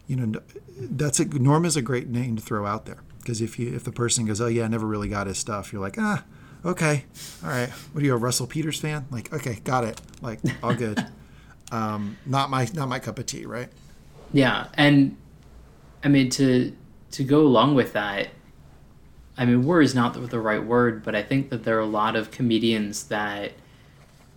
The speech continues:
Speaker 2: um, I would say Jeselnik, um, and a couple of others sort of in more of his group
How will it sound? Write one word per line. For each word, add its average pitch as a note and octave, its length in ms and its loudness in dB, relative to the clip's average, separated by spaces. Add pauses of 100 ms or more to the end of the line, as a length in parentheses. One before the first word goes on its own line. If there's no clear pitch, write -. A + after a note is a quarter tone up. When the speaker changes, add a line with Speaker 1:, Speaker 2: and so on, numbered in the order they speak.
Speaker 2:
um, G#2 680 -2 (200)
I A#2+ 80 -2
would A#2 140 0
say A#2 800 4 (320)
Jeselnik, B2 720 4 (1000)
um, G#2 800 -4 (140)
and G#2+ 400 -4
a A2 60 0
couple D3+ 300 4
of B2 120 4
others G#2+ 340 4
sort G#2+ 120 -6
of G2+ 100 -10
in B2 600 4
more C#3 220 4
of A#2 120 0
his A#2+ 280 2
group D3 400 2